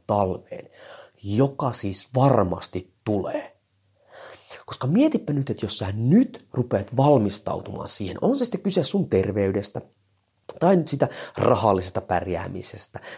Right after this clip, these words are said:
tai mistä ikinä, jos sä nyt rupeat valmistautumaan siihen, kuinka paljon paremmin sä pystyt ottamaan sen elämän iskun sinne jalkojen väliin, kuin että se tulee täysin yllättäen kulman takaa. Sata varmasti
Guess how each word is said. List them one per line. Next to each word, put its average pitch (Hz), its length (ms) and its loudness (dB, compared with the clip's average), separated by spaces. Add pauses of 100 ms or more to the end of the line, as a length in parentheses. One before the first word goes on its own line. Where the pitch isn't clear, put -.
tai 127 140 -2
mistä 175 300 -2
ikinä, - 260 -8
jos 160 220 -8
sä 147 80 -6
nyt 175 540 0
rupeat 110 500 -6
valmistautumaan 117 960 -4
siihen, - 400 -12 (760)
kuinka 220 400 2
paljon 139 440 2
paremmin 156 480 0
sä 98 160 -8 (140)
pystyt 165 360 -4 (120)
ottamaan 95 520 -2
sen 98 280 -10
elämän 139 520 -2 (140)
iskun 123 440 -2
sinne 90 280 -8
jalkojen 113 560 0
väliin, 101 400 -10
kuin 196 480 4 (300)
että 107 140 -4
se - 100 -12
tulee 98 320 -4
täysin 120 400 2
yllättäen - 560 0
kulman 87 360 -4
takaa. - 500 -14 (420)
Sata 196 640 -2
varmasti 98 580 -2